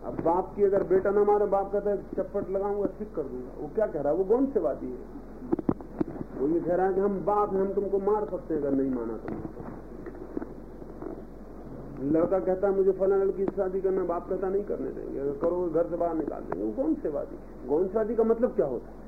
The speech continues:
गोंडसेवादी का मतलब ये होता है कि बुद्धि को, विचार को नहीं मानता,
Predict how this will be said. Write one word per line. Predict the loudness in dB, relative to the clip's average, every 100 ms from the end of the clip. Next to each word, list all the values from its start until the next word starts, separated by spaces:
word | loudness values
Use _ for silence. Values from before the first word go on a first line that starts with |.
| -16 -12 2
गोंडसेवादी | 4 4 4 4 4 2 0
का | 2
मतलब | 2 0 -2 -2
ये | -2
होता | -2 -2 -2
है | 0 0
कि | 0
बुद्धि | 0 -2 -2 -2
को, | -2
विचार | -2 -2 -2 -4
को | 2 4
नहीं | 4 4
मानता, | 2 0 -4 -6 -8